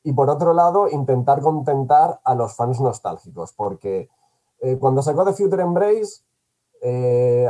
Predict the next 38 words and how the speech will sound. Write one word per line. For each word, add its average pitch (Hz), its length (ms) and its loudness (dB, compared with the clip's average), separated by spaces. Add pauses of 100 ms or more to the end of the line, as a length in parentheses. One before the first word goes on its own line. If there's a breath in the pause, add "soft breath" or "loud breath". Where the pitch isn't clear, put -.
antes 165 340 0
de 170 120 0
salir 170 420 2
ya 156 120 4
la 160 140 2
gente 156 240 -2
lo 147 80 -2
estaba 135 320 0
criticando 143 760 -2
y 127 180 -6
tardó 123 360 0
dos 135 220 0
días 156 240 -2
en 143 80 -2
decir, 123 460 -4
"Quiero 127 160 0
volver 131 260 2
a 120 120 0
reunir 117 340 -4
a 107 80 -4
Smashing 110 340 -6
Pumpkins", 190 540 0 (680)
volvió 117 480 0
con 135 140 2
el 131 180 4
nombre, 208 540 2 (520)
eh, 113 440 -2
pero 113 180 0
él 117 120 -2
solo 135 360 2
con 123 200 0
Chamberlain 202 680 0 (220)
y 107 320 -8
otros 107 560 -4
dos 98 180 -6
más. 120 340 -4 (800)
Eh, 127 540 2
luego, 127 560 2